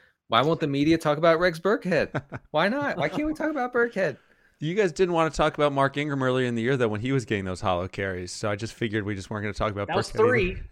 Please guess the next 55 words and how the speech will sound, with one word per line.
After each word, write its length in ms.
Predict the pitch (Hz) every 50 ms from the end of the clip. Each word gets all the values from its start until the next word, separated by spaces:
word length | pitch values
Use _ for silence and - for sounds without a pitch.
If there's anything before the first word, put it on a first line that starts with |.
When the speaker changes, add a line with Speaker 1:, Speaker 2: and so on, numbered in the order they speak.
| - - - _ _ _
Speaker 3:
That 120 | - 160 165
was 120 | 175 -
three 320 | - - 202 190 214 226 233
running 300 | 208 202 190 185 185 165
backs, 280 | 165 165 165 165 -
if 180 | 185 175 - -
not 320 | 180 165 160 - - -
four. 460 | - 185 180 151 131 120 117 117 - - -
Now 200 | 139 151 175 190
they 120 | 208 190
have 200 | 147 180 170 156
no 120 | 165 160 151
choice. 480 | - - - 196 160 131 120 - - - - - - -
Maybe 280 | 196 240 285 294 285
they 140 | 220 214 190
give 160 | 160 175 147
Royce 280 | 151 151 160 156 147 -
Freeman 260 | - 160 143 139 131
touches. 360 | - 139 131 127 - 143 -
He 80 | - 170
was 100 | 147 -
active 320 | 156 156 160 - - 160 -
for 80 | 160
the 80 | 147 143
first 240 | - 151 147 143 -
time 260 | 156 143 143 143 143
last 260 | 143 135 135 - -
week, 180 | 156 160 160 156 - - - - _ -
but 80 | 175 165
he 80 | 190
didn't 140 | 175 185 175
get 120 | 165 160
a 20 | 135
single 260 | - - 156 147 131
touch. 460 | - - 156 147 147 - - - - _ _ _ _ -
I 80 | 151
can't 300 | - - - 202 185 160
imagine 320 | 147 147 139 143 139 139 143
they 100 | 143 135
will 80 | 127
give 180 | 123 131 143 127
him 120 | 139 135
carries. 440 | 131 - - 143 139 139 139 143 139
I 80 | 139 135
think 140 | - 143
it's 120 | 147 143 -
just 180 | - 143 -
going 140 | - 143 139
to 60 | 135
be 100 | 127 131
Rex 240 | 120 123 120 - - -
Burkhead 320 | 120 110 - - 113 104
in 60 | 101 101
this 140 | 101 -
case. 340 | - - 101 98 - - -